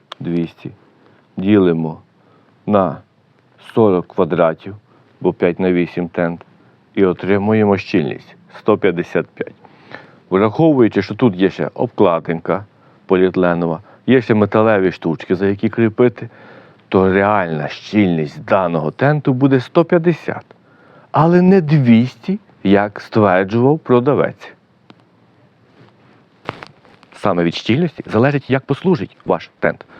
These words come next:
Наприклад, перший тент, який я купив, сорок квадратний, на даний басейн накриття, прослужив два роки. Потім в того самого продавця на промі купив тент ось цей. Я відразу побачив, що він якийсь легший.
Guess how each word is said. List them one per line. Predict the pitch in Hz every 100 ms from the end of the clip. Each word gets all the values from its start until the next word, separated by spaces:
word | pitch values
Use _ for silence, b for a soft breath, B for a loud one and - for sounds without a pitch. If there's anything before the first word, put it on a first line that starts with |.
| B
Наприклад, | 143 - 85 - - _
перший | - 151 139
тент, | 107 90
який | -
я | 117
купив, | 101 98 85 -
сорок | 104 92 98
квадратний, | 101 95 - 80 _ -
на | 101
даний | 104 92 - _ -
басейн | 101 104 85
накриття, | 90 - -
прослужив | 104 113 82
два | 92
роки. | 85 85 117 _ B B B _
Потім | 131 127 - 110
в | -
того | 139 143
самого | 139 127
продавця | 127 110 101 80 -
на | 98 117
промі | 117 73 - B B B
купив | - 127 139 - _
тент | - 92 - - -
ось | 113
цей. | - 92 107 B B B B B _ -
Я | 92
відразу | 147 196 202
побачив, | 170 196 180
що | 175
він |
якийсь | 190 190
легший. | 147 - - -